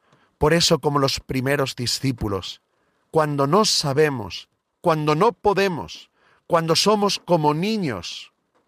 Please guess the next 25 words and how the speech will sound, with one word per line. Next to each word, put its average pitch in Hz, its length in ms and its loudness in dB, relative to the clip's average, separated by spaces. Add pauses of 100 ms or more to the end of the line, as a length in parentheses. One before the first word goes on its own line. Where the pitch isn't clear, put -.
(100)
que 156 120 0
no 175 120 4
saben 165 520 0
qué 131 200 -4
hacer, 107 500 -4 (880)
nos 135 180 0
refugiamos 135 800 0
en 107 100 -6
nuestra 104 360 -6
madre. 80 380 -10 (1500)
Y 151 100 2
viéndola 175 640 4
a 127 160 -4
ella 120 420 -4 (100)
y 127 100 -10
de 147 140 -2
su - 240 -4
mano, 95 420 -4 (760)
es 139 160 0
cuando 131 380 2
aprendemos 120 1040 -4 (400)
a 117 120 0
abrir 143 500 0
las 107 300 -4
puertas 113 680 -6